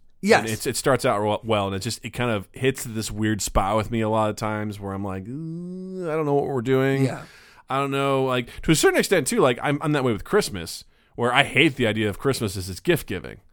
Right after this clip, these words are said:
Speaker 2: I was like, "There's gotta be more to it than this."
Speaker 1: Yeah.
Speaker 2: And I, and again, there's the Christ part of it,
Speaker 1: Right.
Speaker 2: you know?
Speaker 1: Christ Mass.
Speaker 2: Exactly. And for me, I'm like, ah, ex-, there's tenets of that that I'm like,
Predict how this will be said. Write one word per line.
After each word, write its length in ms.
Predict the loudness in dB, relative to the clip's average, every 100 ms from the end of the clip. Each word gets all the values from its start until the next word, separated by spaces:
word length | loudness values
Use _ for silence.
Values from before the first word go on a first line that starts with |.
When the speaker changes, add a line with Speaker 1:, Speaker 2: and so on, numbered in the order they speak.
| _ _ _ _ -8
Speaker 2:
I 60 |
was 80 | -2
like, 160 | 0 0
"There's 160 | -2
gotta 220 | 2 4 4
be 100 | 4
more 300 | 6 4 4
to 160 | 0
it 80 | -4
than 160 | -6 -6
this." 160 | -2
Speaker 1:
Yeah. 120 | 0
Speaker 2:
And 120 | 0 -2
I, 140 | -2
and 360 | -2 -4 -8 -6
again, 540 | -2 0 -2 -6 -12 -10
there's 240 | -8 -8 -10
the 280 | -8 -4 -4 -6
Christ 440 | 2 6 6 2
part 240 | 0 0 0
of 80 |
it, 160 | -4 -6 0
Speaker 1:
Right. 160 | 0
Speaker 2:
you 40 | 0
know? 100 | -6
Speaker 1:
Christ 360 | 0 0 0
Mass. 340 | -6 -8 -8 -10
Speaker 2:
Exactly. 640 | -8 0 2 0 -2 -10 -10 -20 _ -6
And 260 | -2 -2
for 140 | 0 2
me, 240 | 4 4
I'm 160 | 4 2
like, 260 | 0 -4 -6
ah, 320 | -2 0 -2 -8 -18 -20 _ _ -14
ex-, 300 | -12 -10 -8
there's 320 | -6 2 2 2 -2
tenets 340 | 4 6 6
of 100 | 4
that 180 | 4 4
that 60 | 4
I'm 80 | 4
like, 220 | 2